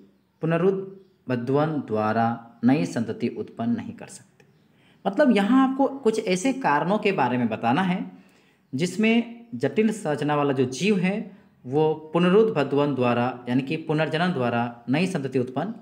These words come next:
नहीं कर सकते हैं। तो आइए इसका जवाब जानते हैं। जटिल संरचना वाले जीव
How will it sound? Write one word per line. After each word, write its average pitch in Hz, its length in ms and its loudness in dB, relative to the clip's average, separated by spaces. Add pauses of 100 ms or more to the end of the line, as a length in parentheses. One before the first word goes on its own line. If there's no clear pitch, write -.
(100)
नहीं 120 320 4
कर 101 120 -6
सकते - 300 -18
हैं। - 180 -18 (500)
तो - 140 -14
आइए 139 300 2 (340)
इसका 143 220 -6
जवाब 104 320 -6
जानते 95 300 -10
हैं। 95 220 -14 (4000)
जटिल 160 400 2
संरचना 185 420 2
वाले 156 280 2
जीव 139 300 -4